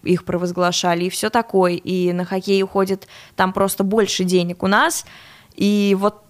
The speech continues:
так вот происходит, даже хоккей уже что-то там сообщает, появ-, появляются какие-то подробности, что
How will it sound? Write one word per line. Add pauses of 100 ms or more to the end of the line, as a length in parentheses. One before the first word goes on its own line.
так
вот
происходит, (100)
даже
хоккей
уже
что-то
там
сообщает,
появ-,
появляются
какие-то
подробности,
что